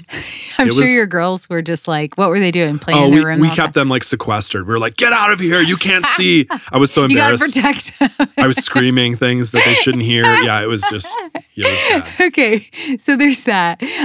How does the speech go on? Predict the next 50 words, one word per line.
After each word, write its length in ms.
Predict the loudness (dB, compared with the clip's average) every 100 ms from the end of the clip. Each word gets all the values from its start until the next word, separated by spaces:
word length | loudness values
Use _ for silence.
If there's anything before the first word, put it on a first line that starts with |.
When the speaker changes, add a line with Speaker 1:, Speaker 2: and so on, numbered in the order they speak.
| 0
Speaker 1:
Um, 200 | 0 -2
the 60 |
second 420 | -4 -2 0 -2 0
thing 340 | 0 0 -2
that 280 | 0 0 0
we 120 | -2
didn't 220 | -4 -4 -4
mention 280 | -4 -4 -4
yet, 200 | -6 -4
and 100 | -4
I 60 | -4
think 180 | -4
it's 160 | -6 -6
worth 300 | -2 -2 -2
mentioning, 560 | -2 -2 -4 -4 -4 -4
is 200 | -4 0
that, 180 | 0 2
I 100 | 0
don't 120 | 2
know 80 | 2
about 180 | 2 0
you, 140 | -2
when 140 | 0
I 120 | 0 0
saw 320 | 2 2 2
the, 320 | 2 0 -2 -2
that 180 | -4
aesthetic 420 | -4 -2 -2 -2 -4
that 100 | -4
you're 100 | -2
talking 400 | -4 -2 -4 -2
about, 340 | 0 0 0
the 320 | -4 -4 -6 -8
kind 180 | -8 -8
of 120 | -4
fiberglassy 880 | -4 -4 -6 -4 -6 -6 -8 -8 -4
Speaker 2:
Right, 260 | -4 -4
Speaker 1:
whatever, 320 | -6 -6 -6 -8 -8
Speaker 2:
right. 220 | -8 -6 -2
Speaker 1:
um, 220 | -2 -2 -4
I 280 | -2 0 0
thought 460 | 0 0 2 0 -2 -6
nuclear 760 | -6 -6 -2 0 0 -4 -8 -8
holocaust. 520 | -6 -6 -6 -6 -2
Speaker 2:
Oh, 240 | 0 2 0
Fallout. 580 | 0 -4 -2 -4 -4 -2
Speaker 1:
Um, 300 | 0 2 0
Speaker 2:
Yep. 140 | 0
Speaker 1:
yeah, 260 | 0 2 0
so 300 | -2 -2